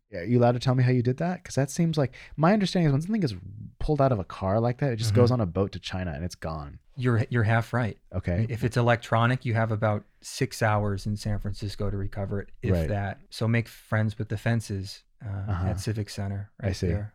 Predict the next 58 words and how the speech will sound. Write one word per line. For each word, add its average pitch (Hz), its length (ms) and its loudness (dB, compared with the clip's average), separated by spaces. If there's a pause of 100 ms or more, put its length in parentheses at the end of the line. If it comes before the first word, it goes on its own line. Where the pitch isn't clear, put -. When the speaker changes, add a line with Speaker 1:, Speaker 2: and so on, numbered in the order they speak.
Speaker 2:
on, 104 280 -6
uh, 104 160 -6
Seventh 113 420 -6
it - 80 -6
is. 131 320 -8
Speaker 1:
And 104 220 4 (240)
tell 107 180 4
us - 140 2
what 104 80 4
a 98 40 2
fence 104 360 -2
is, 110 280 -4 (180)
just - 160 0
so 107 60 4
people - 300 0
Speaker 2:
A 95 80 6
Speaker 1:
can - 80 6
Speaker 2:
fence 147 220 4
is 120 80 2
your 117 80 4
middleman. 107 440 4
A 107 60 0
fence 117 320 0
is 104 140 -2
the 104 60 -4
person 107 480 -4
in 104 120 -2
between, 101 640 -4 (120)
uh, 98 400 -12
the, 107 300 -6
uh, 98 120 -12 (200)
the 135 60 -12
person 110 320 0
who's 104 160 -2 (100)
purloining 120 480 2
the 113 80 2
goods 107 260 0
and 104 80 0
the 101 40 -2
person 104 340 -6
who's 101 160 -6
eventually 101 380 -8
going 98 160 -8
to - 40 0
Speaker 1:
And 110 60 4
they 117 60 8
Speaker 2:
sell 113 80 6
Speaker 1:
probably 120 180 8
Speaker 2:
them. 110 100 8
Speaker 1:
have 98 60 0
a - 20 4
relationship 92 460 2
with - 80 -18
the - 60 -12
police, 67 360 -6
I 82 60 -8
would 80 120 -6
imagine. 80 480 -10